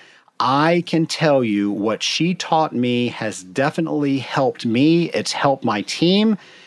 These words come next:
and I am so much happier 'cause I'm not the one that has to do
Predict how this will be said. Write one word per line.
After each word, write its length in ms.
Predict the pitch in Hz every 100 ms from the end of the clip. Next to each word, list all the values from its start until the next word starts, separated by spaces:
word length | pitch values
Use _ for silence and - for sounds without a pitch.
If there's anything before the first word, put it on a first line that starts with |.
| _
and 480 | 110 120 120 120 120
I 320 | - 120 147 170
am 200 | 131 113
so 360 | - - 143
much 260 | 143 135 -
happier 600 | - 160 156 135 117 117
'cause 180 | 127 - -
I'm 220 | 127 165
not 200 | 165 -
the 60 | 165
one 300 | 131 120 117
that 140 | 107
has 340 | - 117 123
to 140 | - 131
do 540 | 120 190 147 110 110